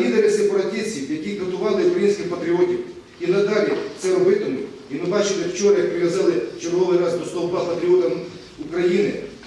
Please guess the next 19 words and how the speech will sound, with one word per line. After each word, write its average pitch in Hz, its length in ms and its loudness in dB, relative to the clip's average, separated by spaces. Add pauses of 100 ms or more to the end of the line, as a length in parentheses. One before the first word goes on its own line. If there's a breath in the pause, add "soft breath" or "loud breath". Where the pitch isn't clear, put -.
(140)
і 170 100 2
знущалися 175 600 0
над 143 220 -6
ним. 117 120 -6 (640)
І, 196 160 0
е, 190 60 4 (380)
надалі 214 360 2
це 202 120 2
вже 185 100 2
будуть 202 300 2
робити 202 380 4
офіційно, 202 600 -2 (260)
на 160 100 -4
визнаному 190 920 0
Україною 185 480 0
статусі 208 520 -2 (280)
прокурорів 175 580 0
та - 80 -2
суддів. - 420 -6